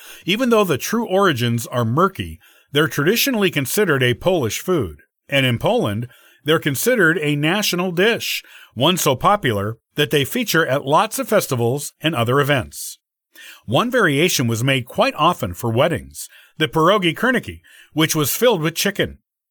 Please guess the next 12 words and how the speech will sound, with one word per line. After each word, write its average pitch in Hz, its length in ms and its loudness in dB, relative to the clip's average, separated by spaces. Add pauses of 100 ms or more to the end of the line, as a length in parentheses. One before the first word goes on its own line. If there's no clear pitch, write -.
One 135 180 2
of 180 80 2
the 156 60 2
most 135 280 0
popular 147 500 0
Polish 160 460 0
fillings 160 520 -2 (300)
is 156 160 0
a 190 40 4
mixture 185 460 0
of 120 140 -6
quark, - 500 0